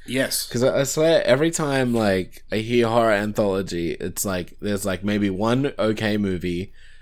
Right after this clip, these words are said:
Speaker 2: or two, and then the rest are, like, hot garbage.
Speaker 1: Uh, okay, so I'll give you three right now. Off the top of my head,
Speaker 2: Okay.
Speaker 1: three where all the stories absolutely fucking rock.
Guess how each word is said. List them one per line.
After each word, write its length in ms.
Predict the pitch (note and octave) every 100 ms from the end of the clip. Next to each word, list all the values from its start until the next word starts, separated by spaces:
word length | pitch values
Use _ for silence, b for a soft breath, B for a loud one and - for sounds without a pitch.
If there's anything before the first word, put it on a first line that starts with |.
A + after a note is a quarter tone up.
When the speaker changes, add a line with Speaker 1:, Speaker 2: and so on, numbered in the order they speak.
| b b
Speaker 2:
or 160 | G2+
two, 400 | G#2 - G2+ G2 E2
and 140 | F#2
then 120 | F#2+
the 100 | F#2
rest 200 | F2+ E2+
are, 60 | G2
like, 160 | F2
hot 220 | - G#2+ -
garbage. 580 | G1+ - - - - - -
Speaker 1:
Uh, 220 | A2+ A#2
okay, 260 | A2+ A2 G#2+
so 160 | A#2
I'll 260 | G#2 G#2 A#2
give 160 | B2
you 120 | A#2+ A2+
three 380 | - A#2 G#2+
right 240 | F#2 G2 G2
now. 300 | F#2 E2+ -
Off 140 | -
the 80 | -
top 200 | - C3
of 60 | D#3
my 180 | D3+ B2
head, 200 | A2+ A2+
Speaker 2:
Okay. 140 | C3
Speaker 1:
three 460 | - B2+ B2+ A#2+ - B B B B B - - - A2+
where 180 | B2+ B2+
all 280 | B2+ C#3
the 80 | C3+
stories 500 | C3+ C3 B2 B2 A#2
absolutely 420 | G#2+ G2 A2 G2+ F#2+
fucking 520 | G#2+ - G2 F#2+ F#2
rock. 380 | G2 E2+ -